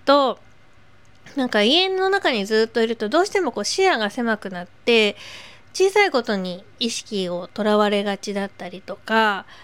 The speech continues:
えー、子供が帰ってきた後に余裕がなくてイライラしやすくなっ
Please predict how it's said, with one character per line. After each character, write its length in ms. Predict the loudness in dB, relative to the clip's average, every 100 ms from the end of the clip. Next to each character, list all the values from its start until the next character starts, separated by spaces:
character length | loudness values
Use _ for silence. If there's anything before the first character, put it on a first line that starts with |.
| -20 -20 -20 -12
え 540 | -6 -2 -2 -2 -4 -2
ー、 20 |
子 140 | 0
供 240 | 2 2 2
が 180 | 0
帰 200 | 0 0
っ 60 | 0
て 180 | -4 -10
き 120 | -6
た 240 | -6 -2
後 300 | -2 -2 -2
に 400 | -2 -2 -4 -6 -12 -20 -20 -20 -20 -20 -20 -8 0
余 160 | 4
裕 160 | 4 2
が 140 | 0
な 160 | -2 -4
く 60 | -6
て 120 | -6
イ 140 | -2
ラ 160 | 0 0
イ 60 |
ラ 180 | -2 -10
し 220 | -14 -4 -4
や 100 | -4
す 100 | -8
く 100 | -12
な 120 |
っ 40 | -10